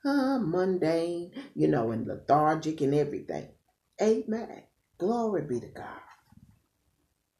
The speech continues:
Yes, God. The woman said unto him, "Sir, give me this water,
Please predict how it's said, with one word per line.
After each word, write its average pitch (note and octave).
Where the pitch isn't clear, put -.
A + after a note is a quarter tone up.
Yes, G3
God. -
The D#3+
woman A#3
said G3
unto F#3+
him, F#3
"Sir, G3+
give G3+
me G#3+
this F#3+
water, -